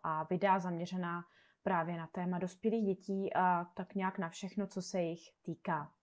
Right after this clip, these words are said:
Dneska mám, eh, jedno hodně důležité téma, ne, že by ta ostatní byla méně, ale tohle je takové jako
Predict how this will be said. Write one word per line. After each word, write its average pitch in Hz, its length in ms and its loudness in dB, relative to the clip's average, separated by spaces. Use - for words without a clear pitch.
Dneska 190 300 0
mám, 240 260 6
eh, 180 260 0
jedno 208 280 4
hodně 180 360 2
důležité 185 540 4
téma, 170 680 2
ne, 170 180 -2
že 180 140 0
by 175 140 4
ta 175 320 2
ostatní 185 520 -2
byla 175 220 4
méně, 170 580 2
ale 175 400 0
tohle 185 280 0
je 196 60 2
takové 190 400 2
jako 202 360 4